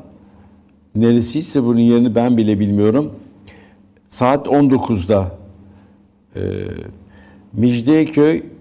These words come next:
Torun Center'da, orada iki seansı var.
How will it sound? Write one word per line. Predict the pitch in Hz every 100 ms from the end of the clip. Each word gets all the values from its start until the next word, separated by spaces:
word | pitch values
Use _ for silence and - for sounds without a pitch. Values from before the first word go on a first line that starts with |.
| - - _ _ _ _ _ _ _ _ -
Torun | 139 143 147
Center'da, | - 131 110 - 110 104 139 165 185 - - _ _ - _ _ -
orada | 123 117 160
iki | 113 - 151
seansı | - 123 120 117 123
var. | 117 143